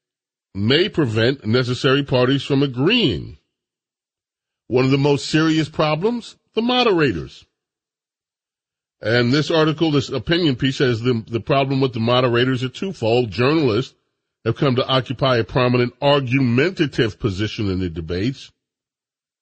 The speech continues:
And then they point to this little factoid. In nineteen nineties,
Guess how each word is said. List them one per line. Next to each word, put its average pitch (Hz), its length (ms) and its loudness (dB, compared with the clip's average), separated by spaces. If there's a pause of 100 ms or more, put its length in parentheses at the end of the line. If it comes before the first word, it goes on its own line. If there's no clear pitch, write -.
(400)
And 180 100 -2
then 214 100 0
they 196 100 4
point 196 300 0
to 180 80 2
this 208 180 -2
little 143 180 2
factoid. 123 1300 -4 (1120)
In 113 180 0
nineteen 147 500 0
nineties, 131 760 0